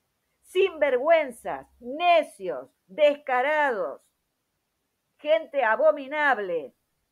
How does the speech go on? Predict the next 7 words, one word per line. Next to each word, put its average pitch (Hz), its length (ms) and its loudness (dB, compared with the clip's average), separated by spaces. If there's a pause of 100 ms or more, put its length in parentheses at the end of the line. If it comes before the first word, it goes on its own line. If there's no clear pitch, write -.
(220)
tendrán 247 720 -2 (220)
su 220 200 -16
castigo 214 800 -10 (640)
cuando 170 300 -8
venga 185 220 -12
el 135 80 -10
Señor. - 340 -20